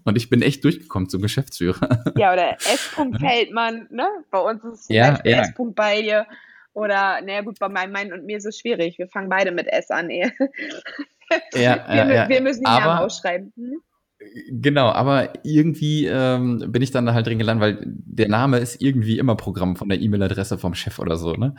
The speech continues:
Speaker 2: Ja.
Speaker 1: Ähm, und, äh, natürlich ist es auch nicht ganz legal. Du darfst natürlich auch nicht einfach, glaub ich, anschreiben, soweit ich weiß, ne? Ähm, ich
Speaker 2: Naja,
Speaker 1: weiß es nicht
Speaker 2: also
Speaker 1: genau.
Speaker 2: in der, in der geschäftlichen Akquise ist das, ah, eine Grauzone, sag ich mal so, ne?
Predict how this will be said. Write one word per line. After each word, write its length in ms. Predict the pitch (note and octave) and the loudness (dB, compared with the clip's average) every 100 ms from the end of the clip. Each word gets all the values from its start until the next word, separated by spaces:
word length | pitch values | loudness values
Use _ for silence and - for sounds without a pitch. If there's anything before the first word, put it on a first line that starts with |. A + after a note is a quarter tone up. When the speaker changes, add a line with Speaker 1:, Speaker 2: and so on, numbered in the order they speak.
| - | -6
Speaker 2:
Ja. 140 | F3 - - | -6 -6 -2
Speaker 1:
Ähm, 500 | G#2 G2 G2 F#2+ - _ _ _ - - _ - | 4 4 4 0 -4 _ _ _ -20 -20 _ 2
und, 260 | A2 A2 | 4 4
äh, 380 | - D#2 G2+ G#2+ | 4 4 6 4
natürlich 360 | G#2 - F#2 C#2 | 0 0 -2 0
ist 100 | G2 | -2
es 140 | F2+ | 0
auch 260 | - G#2+ - | 2 2 4
nicht 260 | A2 G#2+ | 2 2
ganz 180 | F#2 F#2 | 0 0
legal. 240 | G2+ G#2 G2 | 0 0 2
Du 40 | |
darfst 220 | F2+ F#2 | 0 0
natürlich 360 | G#2 G#2 G2 F#2 | 0 0 -2 0
auch 200 | F#2 - | 0 0
nicht 200 | G2+ - | -4 -2
einfach, 300 | G2 - F#2+ | -4 -4 -6
glaub 200 | G2+ G2 | -2 -2
ich, 80 | - | -2
anschreiben, 520 | A#2+ - C#2+ E2 D#2+ | -4 -2 -4 -4 -6
soweit 380 | E2+ D2 D#2 F2 | -10 -4 -4 -4
ich 120 | E2 | -6
weiß, 340 | D#2+ D#2 - | -4 -4 -4
ne? 120 | G2+ B2+ D3+ - | -4 -4 -6 -8
Ähm, 280 | G2+ G2+ G2 - | -6 -4 -6 -6
ich 80 | G#3+ | -2
Speaker 2:
Naja, 180 | A3+ | 0
Speaker 1:
weiß 160 | A3+ D2+ | 0 -2
es 140 | D#2 | -6
nicht 120 | - G#3+ | -8 -6
Speaker 2:
also 180 | G#3+ | 0
Speaker 1:
genau. 120 | - - - | 0 0 -6
Speaker 2:
in 220 | - A3+ A#3 | -10 -6 -4
der, 240 | A3+ - | -4 -4
in 80 | G#3 | -8
der 80 | G3+ | -8
geschäftlichen 540 | G3+ G3+ G3 G3 F#3+ | -8 -10 -12 -14 -8
Akquise 480 | - - F#3+ F3 F3 | -10 -8 -10 -8 -8
ist 200 | - - | -10 -4
das, 120 | F3 - - - - - - - - _ - | -4 -4 -20 -20 -20 -20 -20 -20 -20 _ -4
ah, 280 | B3+ C#4+ D#4 | 0 2 2
eine 180 | C#4+ B3+ | 0 -4
Grauzone, 720 | - G#3 A3+ - F#3+ F#3+ E3+ | 0 0 0 -4 -10 -8 -8
sag 220 | E3 E3 | -8 -8
ich 120 | E3+ | -12
mal 200 | D#3 D3+ | -12 -10
so, 240 | D3+ D3 E3 | -8 -8 -10
ne? 260 | F#3+ B3 | -10 -8